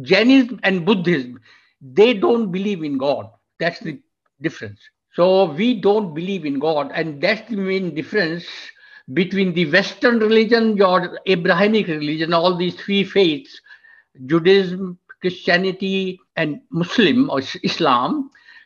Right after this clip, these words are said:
they believe in God. And similarly, Hinduism also believe in God. And of course,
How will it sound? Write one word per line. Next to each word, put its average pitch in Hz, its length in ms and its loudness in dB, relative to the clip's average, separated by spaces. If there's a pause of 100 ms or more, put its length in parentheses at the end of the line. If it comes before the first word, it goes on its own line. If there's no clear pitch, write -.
they 165 220 6
believe 175 400 2
in 143 140 4
God. 127 320 2 (460)
And 165 200 -2
similarly, 233 500 4
Hinduism 247 600 4
also 226 340 4
believe 202 360 0
in 175 160 0
God. 147 360 0 (360)
And 202 140 0
of 220 160 -2
course, 233 400 2